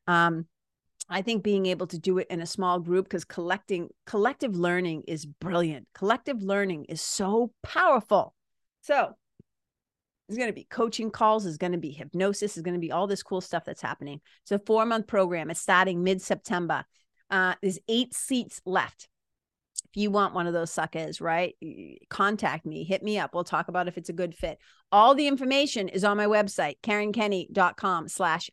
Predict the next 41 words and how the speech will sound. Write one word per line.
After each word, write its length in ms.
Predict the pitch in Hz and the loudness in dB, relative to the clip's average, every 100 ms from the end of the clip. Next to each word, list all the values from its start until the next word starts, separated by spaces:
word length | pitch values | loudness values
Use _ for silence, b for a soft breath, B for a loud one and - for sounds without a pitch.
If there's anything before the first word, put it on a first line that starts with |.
| - | 0
alchemy. 600 | 190 196 202 190 151 147 - _ _ 165 | 2 4 2 -2 -4 -10 -20 _ _ 0
Go 260 | 180 208 202 | 6 8 6
check 320 | - 202 185 | 2 -2 0
it 100 | 185 | 0
out, 360 | 180 156 113 - | 2 0 -2 -6
right? 340 | 165 170 185 - - | -6 -4 -6 -10 -2
Alchemy. 760 | 220 233 247 240 240 233 226 | 2 2 0 -2 -4 -2 -6
I'm 80 | 185 | -4
holding 260 | 214 214 220 | -4 -4 -4
up 140 | 226 | -8
my 120 | 214 | -8
shirt 400 | 214 - 247 185 - _ _ _ _ 190 | -10 -2 0 0 -4 _ _ _ _ -2
that 140 | 190 | 0
I 60 | 185 | 0
made. 280 | 185 156 - - b b | -2 -4 -12 -20 b b
Uh, 160 | 220 226 | 6 6
it 80 | 233 | 8
looks 180 | 254 - | 6 4
like 120 | 539 539 | 2 0
a 40 | |
band. 580 | 240 - 214 240 226 202 208 | -2 0 2 4 2 0 -4
It 80 | 233 | 0
looks 240 | 294 359 | 0 0
like, 180 | 403 269 | -2 -2
this 140 | 285 | -4
is 100 | 349 403 | -2 4
why 180 | 311 | 6
this 140 | 262 285 | 4 0
shirt 260 | 294 254 | 2 2
is 120 | 226 233 | 2 0
so 200 | 240 226 | -2 0
cool. 180 | 247 | 0
My 140 | 208 202 | 0 -2
sweetie 380 | - 294 466 302 | -4 -4 -2 0
wanted 300 | 202 185 175 | 2 0 -2
one. 200 | 175 - | -4 4
I 160 | 277 | 4
made 300 | 320 339 392 | 4 2 -2
this 200 | 285 269 | -2 -6
t-shirt, 500 | - 330 - 214 208 - _ _ _ _ _ _ - - | -4 -4 -2 0 0 -2 _ _ _ _ _ _ -20 -4
uh, 360 | 226 220 208 | 0 2 0